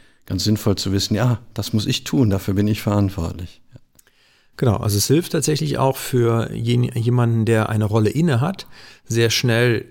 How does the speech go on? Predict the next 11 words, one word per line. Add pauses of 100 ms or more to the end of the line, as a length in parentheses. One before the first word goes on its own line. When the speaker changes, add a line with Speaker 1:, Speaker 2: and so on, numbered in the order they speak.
Speaker 2:
zu
erkennen,
welche
Verantwortlichkeiten,
welche
Aufgaben
er
in
einem
Prozess
hat